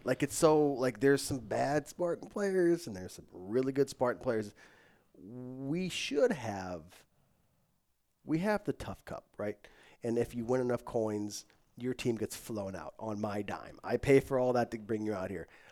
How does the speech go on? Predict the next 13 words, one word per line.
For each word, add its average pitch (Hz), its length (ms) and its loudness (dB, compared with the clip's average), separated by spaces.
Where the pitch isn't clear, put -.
I 139 100 2
don't 208 100 10
wanna 240 140 6
do 190 100 2
the 156 80 2
same 131 240 2
with 117 100 -2
Spartan 98 420 -8
because 107 280 -6
it's - 160 -2
not 147 140 4
fair, - 320 -4
right? 123 200 -2